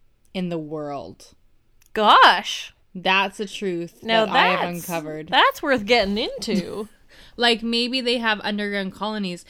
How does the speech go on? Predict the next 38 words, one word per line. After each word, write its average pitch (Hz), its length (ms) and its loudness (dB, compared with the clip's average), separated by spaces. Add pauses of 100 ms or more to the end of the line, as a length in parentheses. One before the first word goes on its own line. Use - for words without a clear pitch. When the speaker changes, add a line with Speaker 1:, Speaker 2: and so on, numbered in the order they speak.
(160)
Speaker 1:
because 294 240 0
it's 370 180 -4
stupid 262 400 0
that 214 120 0
a, 190 240 0
that, 185 380 -2
that, 180 300 -6
that, 185 240 -4
that, 180 220 -4
that 170 200 -4
a - 40 -8
lot 185 200 -4
of 175 60 -10
penguins 180 460 -4
live 180 220 -4
in 170 120 -8
very, 180 280 -2
very 165 220 -6
cold 156 300 -14
places. 147 600 -10 (240)
So 202 120 -4
I 214 80 2
think 277 200 0
that's 202 180 -2
a 165 80 -4
ruse. 156 720 -6
Speaker 2:
Yeah. 226 300 4
Speaker 1:
I - 40 2
think 214 200 0
they 214 100 2
go 202 340 -2
underneath 196 680 -2 (300)
in 185 200 -6
Ant-, 180 360 -8
they 190 160 -6
live 233 160 -4
in 220 120 -4
Antarctica? 220 760 -6